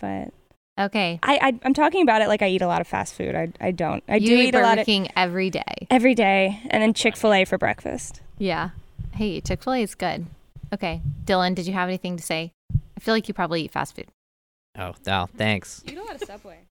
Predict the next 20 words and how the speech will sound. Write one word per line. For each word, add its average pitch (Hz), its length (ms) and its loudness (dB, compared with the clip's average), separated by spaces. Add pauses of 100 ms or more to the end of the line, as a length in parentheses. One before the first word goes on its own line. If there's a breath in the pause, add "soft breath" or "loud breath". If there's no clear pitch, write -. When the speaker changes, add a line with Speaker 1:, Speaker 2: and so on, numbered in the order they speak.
(340)
Speaker 3:
I 107 40 -4
do 117 140 0
eat 107 60 2
a 101 40 0
lot 92 120 -2
of 90 60 -12
Subway. 87 360 -10 (320 loud breath)
No, 123 200 4
Speaker 2:
Yeah. 104 300 -2
Speaker 3:
I, - 40 -12
Sonic - 360 0
is 151 120 -6
probably 120 360 2
my 95 140 0
favorite 98 560 -2
in 98 160 -2
the 90 60 -4
sense 87 480 -2
that, 92 200 -4
like, 82 200 -6